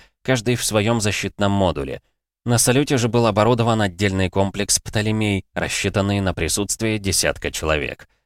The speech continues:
По уверениям психологов, работа в коллективах была продуктивнее, увеличивала отдачу, давала больше результатов и подавляла выплески негативных настроений в агрессивных формах.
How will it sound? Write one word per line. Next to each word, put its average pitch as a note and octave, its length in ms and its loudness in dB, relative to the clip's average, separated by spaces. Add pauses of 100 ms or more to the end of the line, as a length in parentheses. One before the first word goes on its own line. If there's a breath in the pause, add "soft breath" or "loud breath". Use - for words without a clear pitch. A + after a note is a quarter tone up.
(260)
По A2 60 0
уверениям A2 640 4
психологов, A2+ 680 2
работа G2 320 0
в - 80 -8
коллективах G2 540 0
была F#2+ 240 2
продуктивнее, F#2 760 0 (280 soft breath)
увеличивала G#2 580 4
отдачу, F2 640 0 (240)
давала C#3 320 2
больше A2+ 340 2
результатов G2 640 2
и A#2+ 60 0
подавляла G#2 540 2
выплески A#2 460 0
негативных G2 580 0
настроений F#2+ 720 0
в G2+ 60 -2
агрессивных D#2+ 640 -2
формах. C#2 480 -2